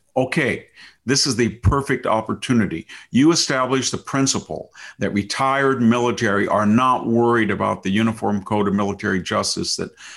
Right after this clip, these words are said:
discourages or indeed prohibits retired, uh, top brass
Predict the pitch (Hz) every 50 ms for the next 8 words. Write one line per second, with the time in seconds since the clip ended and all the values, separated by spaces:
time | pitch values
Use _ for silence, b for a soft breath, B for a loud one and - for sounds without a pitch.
0 | B B B _ 107 101 - - - - 131 127 127 123 104 110 107 98 107 98
1 | 101 101 98 110 117 113 110 104 95 B B B B B _ - 117 113 110 98
2 | 85 90 123 147 151 127 123 101 - - - - - 101 101 95 - 117 110 113
3 | 113 113 110 107 104 95 B B B B B B B - - 101 95 92 - -
4 | - 113 110 - - - 104 101 98 98 101 104 101 -